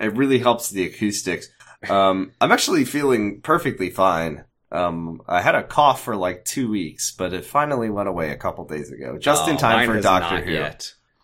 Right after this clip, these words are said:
Speaker 1: Um, I'll also say that I watched, I have, I have, uh, forbidden knowledge, Sam. I mean, not really,
Speaker 2: Boo.
Speaker 1: but I did watch, uh, one of the Doctor Who specials, and then I
Speaker 2: Traitor.
Speaker 1: heard
Speaker 2: Traitor.
Speaker 1: I said I was gonna do
Speaker 2: Traitor.
Speaker 1: it.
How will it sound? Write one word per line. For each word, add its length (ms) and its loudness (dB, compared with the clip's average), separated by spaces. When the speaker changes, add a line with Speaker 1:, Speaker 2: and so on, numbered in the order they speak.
Speaker 1:
Um, 440 2
I'll 160 2
also 320 4
say 320 2
that 160 0
I 140 4
watched, 680 2
I 100 4
have, 280 2
I 180 2
have, 260 2
uh, 360 0
forbidden 480 0
knowledge, 560 2
Sam. 460 -6
I 80 -4
mean, 120 4
not 180 4
really, 300 0
Speaker 2:
Boo. 840 0
Speaker 1:
but 140 4
I 100 6
did 220 2
watch, 440 4
uh, 140 4
one 380 4
of 180 2
the 100 -4
Doctor 400 2
Who 520 -6
specials, 480 0
and 120 0
then 100 2
I 40 4
Speaker 2:
Traitor. 120 4
Speaker 1:
heard 300 -2
Speaker 2:
Traitor. 560 0
Speaker 1:
I 120 10
said 220 6
I 100 10
was 100 2
gonna 260 2
do 140 4
Speaker 2:
Traitor. 120 4
Speaker 1:
it. 220 -4